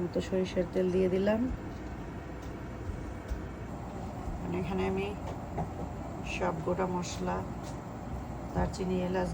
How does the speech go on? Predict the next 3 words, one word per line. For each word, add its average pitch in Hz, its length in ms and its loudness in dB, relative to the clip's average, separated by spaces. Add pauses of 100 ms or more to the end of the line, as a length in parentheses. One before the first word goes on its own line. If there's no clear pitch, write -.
গোলমরিচ, 180 560 2 (920)
লবঙ্গ, 175 420 2 (2500)
কিছু, - 280 -4